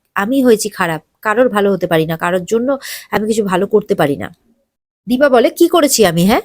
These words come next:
সবসময় তুই আমাকে অপরাধী করছিস। কি করেছি আমি? সবসময় আমার দিকে আঙ্গুল তুলছিস।" আবারও আঙ্গুল তুলে অলি কোনো কথা বলতে গেলে দীপা বলে, "একদম খবরদার আমাকে অপরাধী করবি না। কে তোকে সাহস দিয়েছে? কে তোকে এই শিক্ষা দিয়েছে?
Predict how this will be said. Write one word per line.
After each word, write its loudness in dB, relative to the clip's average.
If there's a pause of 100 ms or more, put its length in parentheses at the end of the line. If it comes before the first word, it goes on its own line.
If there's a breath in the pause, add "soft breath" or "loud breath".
সবসময় -2
তুই 2
আমাকে 0
অপরাধী 2
করছিস। 2
কি 6
করেছি 2
আমি? -2
সবসময় -2
আমার 0
দিকে -2
আঙ্গুল 0
তুলছিস।" 2 (300 loud breath)
আবারও 2
আঙ্গুল 2
তুলে 4
অলি 4
কোনো 0
কথা -2
বলতে 0
গেলে 2
দীপা -4
বলে, 2
"একদম 0
খবরদার 0
আমাকে -2
অপরাধী 2
করবি -2
না। -6
কে 0
তোকে -2
সাহস 0
দিয়েছে? 0
কে 0
তোকে 0
এই 4
শিক্ষা -2
দিয়েছে? 0